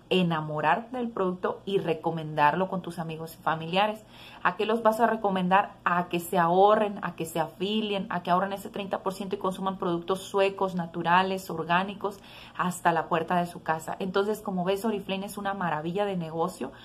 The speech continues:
porque es muy flexible, es muy ético, muy responsable. Si algún producto no es de tu agrado, lo puedes devolver sin problema y te regresan el dinero. No te están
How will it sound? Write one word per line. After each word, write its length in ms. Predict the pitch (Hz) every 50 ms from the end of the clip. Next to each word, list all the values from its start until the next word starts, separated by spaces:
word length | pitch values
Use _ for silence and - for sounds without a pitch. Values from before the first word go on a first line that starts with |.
| - - - - -
porque 240 | - 196 190 - 202
es 100 | 220 226
muy 200 | 226 226 226 233
flexible, 880 | 226 - 247 226 - - - - 190 196 196 196 214 208 208 - - -
es 200 | 196 208 208 220
muy 300 | 214 214 202 180 180 170
ético, 460 | 175 175 - 208 185 - - 196 - 185
muy 220 | 190 202 202 214
responsable. 840 | 214 214 220 214 - - 175 165 - - 170 165 165 170 185 180 180 - - - - -
Si 180 | - - - 196
algún 220 | 190 196 214 226
producto 420 | 233 277 254 240 233 233 233 240 233
no 300 | 226 214 220 220 220 226
es 120 | 240 233
de 100 | 247 240
tu 140 | 240 - 208
agrado, 340 | 180 170 170 170 175 180 196
lo 200 | 202 190 180 -
puedes 240 | 185 180 190 190 185
devolver 400 | 196 180 175 165 165 165 165 165
sin 240 | - - 202 185
problema 520 | 180 - 175 165 160 160 156 165 165 175 180
y 40 | 180
te 140 | - 180
regresan 360 | 165 160 156 160 165 - 175 170
el 140 | 165 160
dinero. 360 | 160 156 156 156 160 165 170 175
No 180 | 175 180 185
te 80 | - 202
están 340 | 196 - - 180 180 190